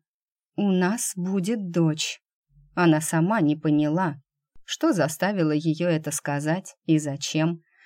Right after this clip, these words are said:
но будто какой-то внутренний голос шепнул,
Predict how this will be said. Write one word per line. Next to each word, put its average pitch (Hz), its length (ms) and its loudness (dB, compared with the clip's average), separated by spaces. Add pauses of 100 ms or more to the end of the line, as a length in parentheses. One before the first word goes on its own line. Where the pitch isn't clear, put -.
(120)
но 202 160 2
будто 226 340 -4
какой-то 226 540 -4
внутренний 226 600 -2
голос 190 480 -4
шепнул, 175 680 -4